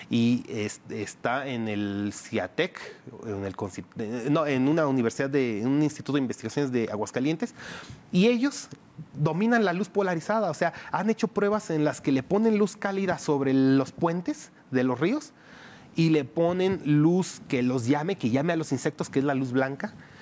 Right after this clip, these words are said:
y la ponen debajo en el agua para que el insecto sea llamado a esa luz que está debajo y ahí sí pueda desovar. Porque como están poniendo huevecillos, los,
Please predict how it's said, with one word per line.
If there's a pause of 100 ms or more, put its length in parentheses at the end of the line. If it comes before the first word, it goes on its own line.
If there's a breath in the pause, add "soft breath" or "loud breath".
(300 loud breath)
y
la
ponen
debajo (100)
en
el
agua (240 loud breath)
para
que
el
insecto
sea
llamado
a
esa
luz (140)
que
está
debajo
y
ahí
sí
pueda
desovar. (300 loud breath)
Porque
como
están
poniendo
huevecillos,
los,